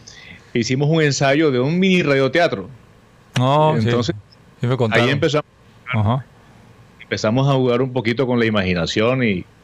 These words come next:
Speaker 2: Sí.
Speaker 1: y bueno, tratando algunas particularidades que yo manejo, de hacer algunas voces distintas, en fin.
Speaker 2: Sí.
Speaker 1: Pero, eh, hubo gente a la que le gustó, otra a la que, pues, no sé, no, no, no tuvimos de pronto el, el feedback, no tuvimos la respuesta de la gente en torno a eso.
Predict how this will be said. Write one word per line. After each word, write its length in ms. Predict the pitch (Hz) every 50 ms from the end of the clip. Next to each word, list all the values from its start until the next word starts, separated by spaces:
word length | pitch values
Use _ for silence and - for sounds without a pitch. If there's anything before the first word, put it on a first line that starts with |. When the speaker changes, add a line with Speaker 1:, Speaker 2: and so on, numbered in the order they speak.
| - -
Speaker 2:
Sí. 220 | 110 101 107 127 123 -
Speaker 1:
y 60 | 113
bueno, 160 | 107 143 - _ _ -
tratando 260 | 120 - 120 127 147
algunas 240 | 156 147 151 147 139
particularidades 880 | 143 156 143 131 - - 110 123 117 113 107 104 104 107 127 147 143 131
que 100 | 123 107
yo 120 | 107 117
manejo, 440 | 127 127 120 135 151 165 143 120 107
de 60 | 98
hacer 180 | 90 - 113 113
algunas 320 | 123 123 120 127 123 117
voces 340 | 113 117 123 123 123 135 127
distintas, 540 | 113 98 92 - 127 135 135 - - 110 104
en 100 | 95 87
fin. 220 | - 113 120 135 - - - - - - - - - - -
Speaker 2:
Sí. 160 | 123 113 98 95 - - -
Speaker 1:
Pero, 200 | 131 127 123 _ - 127 131 -
eh, 540 | 139 131 127 123 120 120 117 117 117 120 120 -
hubo 220 | 131 135 160 160
gente 200 | 165 170 165 180
a 40 | 170
la 100 | 160 139
que 100 | - 135
le 60 | 127
gustó, 300 | 123 117 113 - 208 233
otra 280 | 214 165 135 - 143 147
a 40 | 135
la 140 | 131 123 110
que, 160 | - 120 113
pues, 180 | 98 - 110 107
no 100 | 113 107
sé, 160 | - - 139
no, 140 | 135 127 117
no, 140 | 113 113 117
no 160 | 117 123 117
tuvimos 340 | 107 143 139 135 135 139 139
de 60 | 139 123
pronto 300 | 117 117 117 113 139 131
el, 140 | 117 110
el 140 | 98 113 107
feedback, 340 | - 131 143 135 135 139 151
no 80 | 143 123
tuvimos 180 | 131 123 139
la 60 | 143
respuesta 480 | 139 131 120 - - 123 120 117 - 135
de 60 | 127
la 100 | 123 113
gente 260 | 107 107 110 104 -
en 100 | 123 117
torno 240 | 113 120 113 110 113
a 80 | 110 101
eso. 180 | 92 101 110